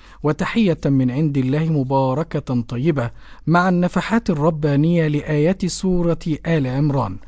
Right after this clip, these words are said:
نتعلم كيف نتلو القرآن الكريم كما أنزل على سيد المرسلين مع فضيلة الشيخ عبد الحكيم عبد اللطيف عبد الله، شيخ عموم المقارئ المصرية. إخوتنا، إخوة الإيمان، توقفنا في حلقتنا الماضية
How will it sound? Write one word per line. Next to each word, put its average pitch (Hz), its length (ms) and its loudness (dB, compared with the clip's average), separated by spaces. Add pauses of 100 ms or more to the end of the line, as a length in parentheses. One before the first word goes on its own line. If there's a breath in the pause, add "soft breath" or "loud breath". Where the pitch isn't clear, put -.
(240 loud breath)
نتعلم 190 880 0
كيف 208 280 -2
نتلو 175 320 -4
القرآن 156 540 -6
الكريم 151 540 0 (300 loud breath)
كما 180 420 2
أنزل 156 380 0
على 147 460 -4
سيد 156 360 -4
المرسلين 139 680 0 (280 loud breath)
مع 196 200 4
فضيلة 220 400 2
الشيخ 175 520 0
عبد 160 280 -4
الحكيم 170 520 0
عبد 143 220 -2
اللطيف 147 500 -2
عبد 135 220 -4
الله، 165 300 0 (220 loud breath)
شيخ 208 340 2
عموم 151 340 0
المقارئ 127 560 0
المصرية. 123 600 -4 (400 loud breath)
إخوتنا، 220 560 2
إخوة 175 260 -4
الإيمان، 156 520 -2
توقفنا 208 680 0
في 185 180 -4
حلقتنا 175 640 -2
الماضية 143 560 2